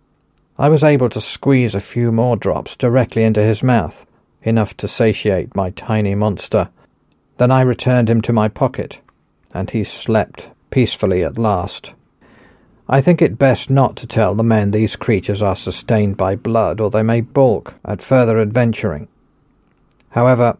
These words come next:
I will recommend that every man bring a weapon on our next excursion below ground,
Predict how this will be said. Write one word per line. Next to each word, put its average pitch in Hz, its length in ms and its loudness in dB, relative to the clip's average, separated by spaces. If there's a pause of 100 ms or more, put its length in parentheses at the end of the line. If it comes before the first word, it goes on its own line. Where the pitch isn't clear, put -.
(120)
I 156 180 2
will 170 180 6
recommend 113 560 2
that 107 100 2
every 107 280 2
man 107 340 2
bring 107 220 0
a 104 80 2
weapon 107 720 -2 (100)
on 110 160 -4
our 104 160 2
next 113 340 -4
excursion 95 640 -2
below 98 280 2
ground, 98 480 0